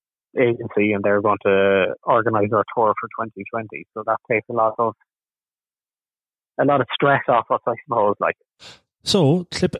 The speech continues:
Speaker 2: number three of the Best Bits, part one of season three, is with relationship expert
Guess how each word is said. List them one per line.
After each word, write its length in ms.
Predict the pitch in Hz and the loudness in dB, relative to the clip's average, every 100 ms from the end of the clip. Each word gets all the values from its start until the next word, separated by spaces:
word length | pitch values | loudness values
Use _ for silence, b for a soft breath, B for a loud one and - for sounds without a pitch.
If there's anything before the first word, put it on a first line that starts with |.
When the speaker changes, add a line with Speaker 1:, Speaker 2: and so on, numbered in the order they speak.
| - | -4
Speaker 2:
number 400 | 135 143 170 170 | 0 2 2 0
three 480 | - 123 101 131 - | 2 2 2 0 -4
of 80 | 113 | -6
the 80 | 101 | -2
Best 360 | 135 120 - | 2 2 2
Bits, 220 | 113 107 - | -2 -2 -2
part 400 | - 135 147 131 | 0 2 2 2
one 420 | 113 107 143 147 _ | 2 2 0 -4 _
of 640 | 113 101 101 98 95 - - | 0 2 2 0 -2 -8 -8
season 480 | - 110 98 98 | -2 0 0 0
three, 560 | 92 - 117 95 101 160 - | -4 0 2 2 0 -2 -2
is 300 | 107 95 107 | 0 0 0
with 340 | 104 - - b b b b | -2 -2 -8 b b b b
relationship 960 | 110 110 113 131 135 - 135 - 131 - - | 2 4 4 4 2 0 -4 -2 -2 -2 -8
expert 680 | - - - 107 123 - | -6 -6 -2 0 0 -2